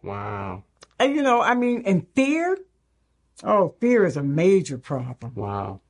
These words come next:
Speaker 2: You know, fear is the opposite of what? I say it's the opposite of faith. I don't know how other people, it's, it's false
Speaker 1: Yeah.
Speaker 2: evidence appearing what?
Speaker 1: Ab-,
Speaker 2: Real?
Speaker 1: real, absolutely.
Speaker 2: And so you,
Speaker 1: False.
Speaker 2: and I'm not, I'm not trying to be a lecturer in terms of, you know, uh,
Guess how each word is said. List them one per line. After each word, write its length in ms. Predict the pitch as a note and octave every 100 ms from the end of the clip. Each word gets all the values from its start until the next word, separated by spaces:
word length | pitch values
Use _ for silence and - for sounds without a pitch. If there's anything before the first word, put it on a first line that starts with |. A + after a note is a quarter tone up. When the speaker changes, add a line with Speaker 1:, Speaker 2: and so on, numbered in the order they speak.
| -
Speaker 2:
You 120 | G3
know, 320 | F#3 E3+ E3+ -
fear 220 | G3+ G#3
is 80 | G3
the 80 | C#3+
opposite 480 | E3+ - E3 F3+
of 80 | E3
what? 180 | E3+ G#3+
I 160 | D3+ F#3
say 200 | - D#3
it's 140 | D#3
the 80 | D#3
opposite 300 | D#3 C#3+ D3+
of 100 | -
faith. 340 | - F3+ C#3+
I 60 | E3
don't 260 | D#3+ E3 D#3
know 100 | E3
how 120 | D#3+
other 160 | D#3+ D3+
people, 400 | E3+ D#3+ D3+ -
it's, 240 | D#3+ - -
it's 160 | E3+ -
false 360 | F#3+ F#3+ -
Speaker 1:
Yeah. 60 | F3
Speaker 2:
evidence 380 | G3 F#3 G3 -
appearing 360 | - A3 F3+
what? 220 | G3 D3+ D3
Speaker 1:
Ab-, 140 | A3
Speaker 2:
Real? 220 | A3+ A3 A3
Speaker 1:
real, 240 | A#2+ G#2
absolutely. 440 | A2 A2+ - A#2 A#2
Speaker 2:
And 100 | -
so 120 | -
you, 160 | A#3 C4+
Speaker 1:
False. 120 | -
Speaker 2:
and 100 | A3
I'm 140 | D4+
not, 240 | D4 C4+ - G#3+
I'm 140 | A3+
not 180 | B3+ A#3
trying 260 | A#3 A3+
to 60 | G#3
be 220 | G#3 G#3
a 80 | E3+
lecturer 640 | F3 G3+ - E3 D#3 D#3
in 100 | D#3+
terms 360 | F3 G#3 F#3 E3
of, 160 | D#3+ D3 _
you 100 | F#3
know, 240 | F#3 D#3 D3 - _
uh, 300 | D#3 - A2+